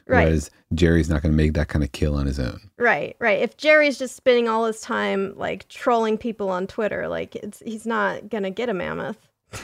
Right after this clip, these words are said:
Speaker 2: But there must be multi-levels within the levels. Like, if you're in an altruistic group and you're all helping each other, still you prefer to support the folks who, like, have more genes, um,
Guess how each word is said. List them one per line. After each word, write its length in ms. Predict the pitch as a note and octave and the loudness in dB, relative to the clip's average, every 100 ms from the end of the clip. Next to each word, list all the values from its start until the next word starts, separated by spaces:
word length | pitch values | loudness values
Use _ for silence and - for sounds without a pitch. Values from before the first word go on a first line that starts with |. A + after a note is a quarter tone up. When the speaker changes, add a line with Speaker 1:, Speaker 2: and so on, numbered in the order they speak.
| - | 0
Speaker 2:
But 60 | G#2 | 4
there 100 | G#2 | 6
must 220 | A#2 - | 4 6
be 100 | G#2+ | 8
multi-levels 720 | F#2+ F#2 F#2+ F2 F2+ F2 D#2+ | 10 8 8 6 6 6 2
within 280 | F2 D#2+ D#2 | 2 2 2
the 60 | D2+ | 2
levels. 400 | A2+ D#2 C#2+ D#2+ | 2 2 -2 -4
Like, 160 | D2 | -6
if 120 | D#2 | -2
you're 100 | E2+ | 2
in 60 | F2 | 2
an 80 | D#2+ | 2
altruistic 680 | E2 - E2+ F#2+ - F#2 - _ - F#2+ | -2 -2 2 2 2 0 0 _ -8 2
group 300 | B2 C3 G#2+ | 6 6 6
and 100 | F#2 | 4
you're 80 | |
all 120 | F2+ F2 | 4 4
helping 280 | C3 - | 2 2
each 180 | G2+ F2 | 2 4
other, 280 | F#2 F2+ F2+ - _ _ | 4 4 2 -2 _ _
still 320 | - D3 C#3+ | 2 6 8
you 140 | G2 | 8
prefer 600 | F2+ E2+ - G#2+ B2 G2 | 4 -2 -2 2 4 4
to 120 | - E2+ | 2 -2
support 520 | - - F2+ E2+ - | -4 -4 0 0 -2
the 60 | |
folks 440 | E2 F2 E2 D#2+ - | -4 0 0 -2 -4
who, 120 | F2 | -2
like, 320 | D#2+ D2+ C#2+ - | 0 0 -4 -8
have 220 | E2+ D#2+ | -6 -4
more 200 | D#2+ D#2 | -2 -2
genes, 480 | D2 F#2+ F#2+ E2 D#2+ _ _ | 0 2 4 2 -2 _ _
um, 260 | - D2+ D2 | -6 -4 -4